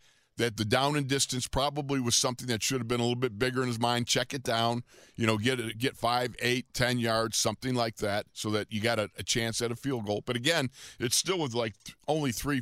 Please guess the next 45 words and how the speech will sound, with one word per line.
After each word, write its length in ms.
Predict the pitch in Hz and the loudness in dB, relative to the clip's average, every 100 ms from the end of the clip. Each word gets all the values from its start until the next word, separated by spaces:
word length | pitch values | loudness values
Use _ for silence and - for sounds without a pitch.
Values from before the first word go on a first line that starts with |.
| - | -2
forty 300 | 143 131 107 | -4 -2 0
something 420 | - 117 92 90 | 2 0 -2 0
left. 460 | 110 117 - - _ - - - | 0 0 -6 -16 _ -20 -20 -20
So 340 | - - 123 123 | -2 2 4 4
in 160 | 151 | 2
his 200 | 170 131 | 4 2
mind, 460 | 117 147 170 143 117 | 4 4 6 4 2
it 100 | 127 | 0
might 260 | 139 139 117 | 0 0 0
be, 140 | 147 | 0
you 240 | 131 110 | 2 2
know 100 | 123 | 2
what, 240 | 127 131 113 | 2 2 0
we 120 | 123 | 0
might 320 | 127 135 139 | 2 2 2
ha-, 100 | 127 | 0
this 240 | 110 131 - | 0 -2 0
might 280 | 135 131 - | 0 0 0
be 120 | 127 | -2
the 120 | 107 | -2
time. 260 | - 113 98 | 0 0 2
We 140 | 120 | 2
gotta 240 | 120 113 | 2 2
get 200 | 104 127 | 0 -2
the 80 | - | -4
touchdown. 640 | - 104 110 - 50 60 - - _ _ _ | 0 0 0 -4 -6 -10 -14 -20 _ _ _
You 140 | 98 117 | 2 4
know 80 | |
what 100 | 127 | 4
I'm 120 | 120 110 | 4 4
saying? 260 | 135 135 | 4 4
So 140 | - 123 | 2 0
there's, 300 | 147 160 - - - | 0 -2 -4 -8 -8
there's 180 | - 208 | -2 2
some 200 | - 170 | 2 4
mitigating 480 | 160 156 143 151 123 | 2 2 2 2 2
circumstances 880 | - 147 131 123 - 117 110 - 104 | 2 0 0 0 0 0 0 0 -2
in 80 | 101 | -2
this 140 | 107 | -2
whole 180 | - 120 | -2 -2
thing 240 | 113 120 104 | -2 -2 0
as 100 | 107 | 0
he's 120 | 113 | -2
going 200 | 110 117 | 0 0
about 260 | 104 107 | 0 -2